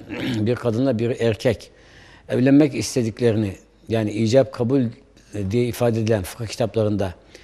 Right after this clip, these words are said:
irade beyanını ortaya koyarlar. E,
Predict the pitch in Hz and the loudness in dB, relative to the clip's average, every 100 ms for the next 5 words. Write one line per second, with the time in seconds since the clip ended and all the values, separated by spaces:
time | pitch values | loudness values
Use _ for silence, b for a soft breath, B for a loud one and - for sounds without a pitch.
0 | B B - 135 143 151 135 127 120 113 | B B 0 6 6 6 4 4 4 2
1 | 120 127 117 139 110 123 117 117 98 - | -2 -2 -2 -4 0 2 4 4 0 -4
2 | - b b b b b b b - 113 | -20 b b b b b b b -12 -6
3 | 110 110 113 | -2 -2 -4